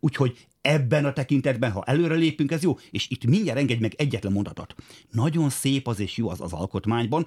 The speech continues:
hogyha alapvető értékek, évtizedekkel szóló elhatározások vannak benne. Ha ilyen tehát benne van, az nem baj, feltéve, hogy senkit ne bántson, senkit ne sértsen, eh, ne tegyen az emberek között különbséget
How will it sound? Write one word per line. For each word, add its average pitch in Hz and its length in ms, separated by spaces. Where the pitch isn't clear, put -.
hogyha - 340
alapvető 160 600
értékek, 113 440
évtizedekkel 135 640
szóló 156 380
elhatározások 117 840
vannak 101 280
benne. 98 220
Ha 127 80
ilyen 185 300
tehát 123 260
benne 127 220
van, 101 100
az 78 100
nem 170 240
baj, 196 160
feltéve, 165 800
hogy 92 140
senkit 156 460
ne 87 120
bántson, 131 420
senkit 117 320
ne 92 80
sértsen, 135 480
eh, 139 240
ne 165 220
tegyen 110 240
az 110 100
emberek 123 240
között 98 220
különbséget 127 500